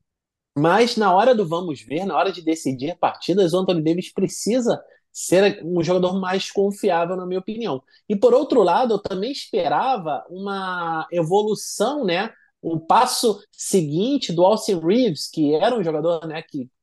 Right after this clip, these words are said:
que a gente sabe que cresceu muito, é, ao longo dos últimos anos, especialmente na última temporada, foi recompensado com, é, com uma vaga na seleção dos Estados Unidos pra disputa da Copa do Mundo, mas ainda assim,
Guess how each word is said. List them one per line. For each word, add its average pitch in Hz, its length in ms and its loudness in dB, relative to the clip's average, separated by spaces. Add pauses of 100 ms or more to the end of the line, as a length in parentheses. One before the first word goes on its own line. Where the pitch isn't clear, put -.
(480)
que 143 60 -4
a - 20 0
gente 165 140 -4
sabe 151 280 4
que - 160 -12
cresceu 208 520 2
muito, 175 680 -2 (340)
é, 131 220 2 (140)
ao 147 180 0
longo 170 260 -4
dos 147 160 -6
últimos 151 320 -6
anos, 170 140 -4
especialmente 160 520 -2
na 139 80 -4
última 147 260 -4
temporada, 143 460 4
foi 165 220 2
recompensado 147 1000 -2 (460)
com, 135 480 0 (200)
é, 110 420 0
com - 140 -10
uma 139 200 0
vaga 165 280 2
na 156 60 -4
seleção 139 480 -8 (480)
dos 127 220 -4
Estados 131 260 2
Unidos 135 360 0
pra 139 180 2
disputa 139 400 -2
da 127 100 4
Copa 127 220 -2
do 113 80 -6
Mundo, 175 260 -6
mas 196 220 -2
ainda 208 240 0
assim, 233 440 -6